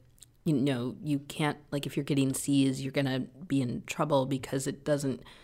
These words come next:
mean that you're having academic problems. It means you're not doing your homework," right? So there were basic things like that, but it was just sort of, "Cool, like, do stuff you love, work hard, and, you know, do good things in the world." And,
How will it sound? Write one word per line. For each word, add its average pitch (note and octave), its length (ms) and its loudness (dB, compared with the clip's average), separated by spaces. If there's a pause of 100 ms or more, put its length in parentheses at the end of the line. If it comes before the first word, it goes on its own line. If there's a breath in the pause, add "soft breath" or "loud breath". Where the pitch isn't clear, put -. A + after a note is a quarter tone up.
(400 soft breath)
mean C#3 420 6
that C3+ 160 4
you're B2+ 120 2
having B2+ 260 2
academic E3 420 2
problems. C3 380 4
It A#2+ 80 2
means B2+ 200 2
you're B2 100 -4 (140)
not B2 240 0
doing A#2 200 -2
your - 100 -4
homework," - 380 -6
right? C3+ 260 6 (200 loud breath)
So F#3+ 120 4
there F3+ 120 12
were E3+ 80 10
basic B3 480 4
things D3+ 220 2
like B2+ 180 2
that, D#3 300 6
but D3 80 4
it C3+ 80 2
was B2+ 140 0
just B2+ 180 -2
sort C3+ 220 -4
of, B2 180 -8 (480 soft breath)
"Cool, G3+ 380 8
like, C#3 160 4 (200)
do C#3+ 140 2
stuff - 400 0
you D3+ 140 4
love, B2 340 6
work C3 220 2
hard, B2 440 4
and, A#2+ 680 2
you C3 140 -2
know, A#2 300 -4 (840 soft breath)
do C3+ 220 6
good C3 180 4
things A#2+ 240 2
in B2 120 2
the B2 80 2
world." A#2+ 460 0
And, C#3 320 4